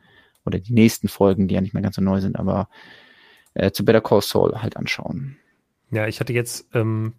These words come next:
Speaker 2: mir vorgenommen, ein bisschen weniger passiv in den Bildschirm zu gucken. Deswegen versuche ich grad meinen Serienkonsum ein bisschen nach unten zu fahren und, äh, hab mir dafür noch mal ein Spiel zugelegt. Und, äh, meine Frau hat sich auch ein Spiel zugelegt und jetzt spielen wir aktuell abwechselnd, ähm,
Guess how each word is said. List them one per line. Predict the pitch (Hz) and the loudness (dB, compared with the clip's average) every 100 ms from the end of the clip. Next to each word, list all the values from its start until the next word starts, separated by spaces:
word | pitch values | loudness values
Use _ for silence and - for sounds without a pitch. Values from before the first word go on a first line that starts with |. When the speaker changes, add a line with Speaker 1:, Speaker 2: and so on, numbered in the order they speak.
| - | -16
Speaker 2:
mir | 196 120 113 | -8 -2 -2
vorgenommen, | - 127 127 123 120 | 0 2 2 2 0
ein | |
bisschen | 117 - 113 | -2 -2 0
weniger | 123 135 120 120 113 | 0 0 0 0 0
passiv | 139 123 127 - | -2 0 -2 -2
in | 117 | -4
den | 113 104 | -4 -2
Bildschirm | 127 - | -4 -4
zu | 107 120 | -8 -6
gucken. | 113 120 | -6 -6
Deswegen | 110 - 107 110 110 | -8 -6 -4 -4 -8
versuche | - 110 117 | -6 -4 -4
ich | - | -4
grad | 110 | -4
meinen | 110 98 | -2 -2
Serienkonsum | 110 117 127 123 117 123 | -2 -2 -4 -4 -4 -4
ein | 117 | -4
bisschen | 113 - 113 | -6 -4 -4
nach | 113 | -4
unten | 127 151 | -6 -6
zu | 123 | -10
fahren | - 123 127 123 131 | -4 -2 0 -4 -4
und, | 113 104 104 | -6 -6 -6
äh, | 110 104 | -8 -6
hab | 117 | -6
mir | 107 | -6
dafür | 107 - 104 | -6 -6 -8
noch | 104 107 | -8 -6
mal | 101 101 | -6 -6
ein | 110 101 | -8 -10
Spiel | - 147 175 | -2 2 2
zugelegt. | - 151 151 170 - - - - - - _ | 0 -2 0 -2 -4 -20 -20 -20 -20 -20 _
Und, | - 107 104 98 | -4 -2 -2 -6
äh, | - 104 | -10 -10
meine | 104 101 | -8 -8
Frau | - 120 117 | -4 4 4
hat | - | 2
sich | 117 | -4
auch | 101 | -4
ein | 135 | -4
Spiel | - 147 | -2 -2
zugelegt | 147 139 143 156 120 | -2 -2 0 -2 -2
und | |
jetzt | 113 110 | -4 -2
spielen | - 120 | 0 0
wir | 117 117 | 0 -4
aktuell | 120 - 120 117 117 131 - | -6 -2 0 4 2 0 -2
abwechselnd, | 131 - 127 - - 131 127 123 - | -2 2 0 0 0 2 4 2 -4
ähm, | 120 113 110 110 110 | -4 -2 -2 -4 -6